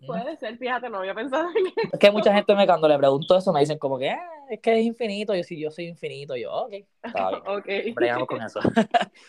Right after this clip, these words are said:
Speaker 1: Y la pregunta no, o sea, para finalizar la sesión flash, ¿qué harías con un millón de dólares?
Speaker 2: Ah, diantre.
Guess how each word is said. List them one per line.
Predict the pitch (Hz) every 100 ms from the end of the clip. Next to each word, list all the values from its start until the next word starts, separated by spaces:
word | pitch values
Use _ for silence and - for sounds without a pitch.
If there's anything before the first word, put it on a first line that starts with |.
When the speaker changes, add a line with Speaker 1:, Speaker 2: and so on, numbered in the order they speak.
| _ -
Speaker 1:
Y | 208
la | 208 196 190 185
pregunta | 185 185 - 214 208 202
no, | 185 170 196 220 220 214
o |
sea, | 190 160
para | 147 147
finalizar | 147 147 147 147 175
la | 190 185 160
sesión | 156 147 170
flash, | 170 185 156 - _ _ _ _ _
¿qué | 185
harías | 285 254 220 208 208
con | - 165
un | 156 160
millón | 156 139 131
de | 127
dólares? | 120 98 - _ _ _ _ _ _ _ _
Speaker 2:
Ah, | - 156 214
diantre. | 208 139 123 170 165 131